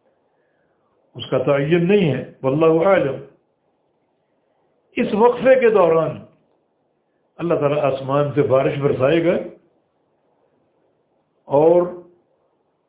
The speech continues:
اس بارش کے نتیجے میں جو مردہ قبروں میں دفن ہوں گے، جن کے جسم ختم ہو چکے ہوں گے،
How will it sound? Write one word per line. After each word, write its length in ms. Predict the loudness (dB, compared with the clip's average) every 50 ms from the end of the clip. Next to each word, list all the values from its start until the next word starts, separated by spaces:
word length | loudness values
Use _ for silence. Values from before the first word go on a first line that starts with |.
| _ _ _ _ _ _ _ _ _ _ _ _ _ -8
اس 120 | -8 -6 -6 -4
بارش 340 | -2 0 0 0 0 -2 -4
کے 80 | -4 -4
نتیجے 460 | -2 -2 -4 -4 -4 0 0 0 0
میں 200 | 0 -4 -8 -12 -14 -20 _ _ _ _ _ _ _ _ _ _ _ _ _ _ _ _ _ _ _ _ _ _ _ _ _ _ _ _ -20
جو 260 | -8 -2 0 2 4 4 4 2 2 0 -2 -6 -12 -16 -20 _ _ _ _ _ _ _ _ _ _ _ _ _ _ _ _ _ -16
مردہ 460 | -8 -4 0 0 2 4 4 4 4 2 2 -2 -4
قبروں 280 | -4 0 2 2 2 2 0
میں 80 | 0
دفن 360 | 0 0 0 2 2 0 0 0
ہوں 220 | -2 -4 -4 -6
گے، 80 | -8 -8 -10 -10 -10
جن 180 | -8 -8 -8 -8
کے 180 | -6 -6 -6 -6 -6 -8 -6
جسم 340 | -6 -4 -4 -4 -4 -6 -8 -12 -16 -20 _ _
ختم 340 | -8 -6 -2 0 0 2 2
ہو 80 | 2 2
چکے 280 | 2 2 2 2 2
ہوں 220 | 2 0 -2 -6 -8
گے، 120 | -10